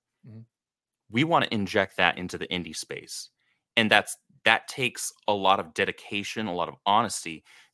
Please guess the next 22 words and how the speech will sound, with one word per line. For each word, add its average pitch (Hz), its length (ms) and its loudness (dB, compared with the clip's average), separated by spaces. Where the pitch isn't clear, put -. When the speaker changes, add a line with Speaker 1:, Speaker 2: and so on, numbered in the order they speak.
Speaker 2:
because 98 640 -2
just 120 300 -2
by 117 200 4
way 101 280 2
of 85 140 -4
no 95 400 0
one, 87 320 -6
not 113 200 4
even 165 160 0
us, - 520 2
in 110 120 -4
the 104 160 -4
indie 123 280 -4
sphere 87 340 -8
having 117 380 -4
the 113 120 -10
ability 95 460 -8
to - 200 -18
price - 440 -2
things 95 380 -6
the 90 80 -6
way 82 380 -4